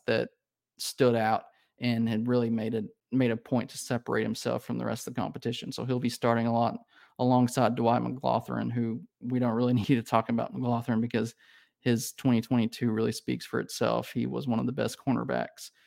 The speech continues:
in the S E C. So I think that our secondary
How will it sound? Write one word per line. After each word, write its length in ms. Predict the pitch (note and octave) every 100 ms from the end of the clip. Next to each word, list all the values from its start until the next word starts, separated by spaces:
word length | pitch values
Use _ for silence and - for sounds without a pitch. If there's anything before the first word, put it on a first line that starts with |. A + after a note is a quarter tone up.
| _ -
in 240 | C3 A#2+
the 140 | A#2+ A2+
S 200 | A#2 -
E 100 | G#2
C. 380 | - B2+ A2+
So 300 | - - A2+ B2+ _ -
I 100 | A#2
think 260 | A#2+ D3 C#3+
that 100 | C3+
our 80 |
secondary 840 | B2 - B2 - C#3 C3+ C#3 C#3 D#3